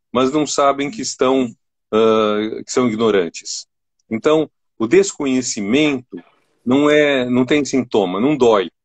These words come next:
sabe? Enquanto a, a, a doença dói. Resultado, existe uma demanda muito grande, muita gente, para ser mais, ah,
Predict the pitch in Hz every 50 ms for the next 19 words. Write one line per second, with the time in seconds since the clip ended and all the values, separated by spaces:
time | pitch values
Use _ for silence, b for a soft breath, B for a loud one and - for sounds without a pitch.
0 | _ _ - - 110 104 95 95 95 _ 131 127 127 123 123 139 123 113 - _
1 | _ - _ _ _ _ - 110 120 113 117 117 - - 107 101 104 104 101 95
2 | 95 95 98 98 92 101 117 120 123 123 - 151 135 107 101 92 90 85 _ _
3 | _ _ _ _ _ _ - 180 180 185 202 196 _ 139 113 101 92 92 98 92
4 | 123 156 160 - - 180 165 156 139 139 123 120 117 113 113 107 101 101 113 135
5 | 151 - - 113 _ 101 120 143 151 143 127 - _ 104 113 113 - 98 90 82
6 | - 131 151 151 139 _ - - _ _ _ _ _ _ _ _ _ _ _ 131
7 | 135 143 147 151 160 160 160 156 _ _ _ _ _ - - - 147 151 147 135
8 | 127 131 135 143 147 151 156 151 - - - - - 147 139 131 127 123 113 104
9 | 98 98 95 98 98 107 - - - -